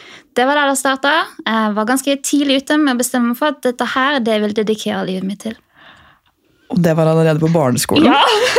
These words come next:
Speaker 2: Å, herregud, ass!
Speaker 1: Vil du vite når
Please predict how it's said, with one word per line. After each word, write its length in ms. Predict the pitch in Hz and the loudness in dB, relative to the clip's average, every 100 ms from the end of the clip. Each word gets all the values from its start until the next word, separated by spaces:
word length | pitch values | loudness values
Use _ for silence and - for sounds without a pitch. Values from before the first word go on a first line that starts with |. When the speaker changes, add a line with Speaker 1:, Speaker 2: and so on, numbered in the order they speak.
| 554 | 2
Speaker 2:
Å, 40 | 240 294 523 - | 2 0 -2 0
herregud, 960 | 339 277 170 170 196 190 - 196 214 370 554 622 | 0 0 0 0 0 0 0 0 2 2 0 -2
ass! 80 | - | 0
Speaker 1:
Vil 140 | 277 277 | 2 2
du 40 | |
vite 260 | 277 285 330 277 226 | 2 0 0 2 2
når 160 | 226 | 2